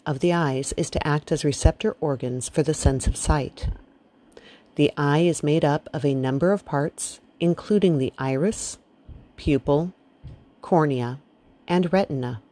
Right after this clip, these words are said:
Surrounding the eye are six muscles which control the eye movement,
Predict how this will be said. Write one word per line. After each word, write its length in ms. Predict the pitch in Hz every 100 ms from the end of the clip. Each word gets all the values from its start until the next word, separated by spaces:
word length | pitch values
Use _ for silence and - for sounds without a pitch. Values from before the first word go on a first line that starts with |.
| - _ _ _ _ _ - - -
Surrounding 560 | - 180 165 165 175 160
the 120 | 139
eye 260 | 131 147 -
are 120 | 147
six 400 | - 180 - -
muscles 560 | 147 143 170 196 - -
which 220 | - 165 -
control 440 | 180 - 160 151
the 180 | 151 -
eye 180 | 151 143
movement, 680 | 151 165 160 131 120 -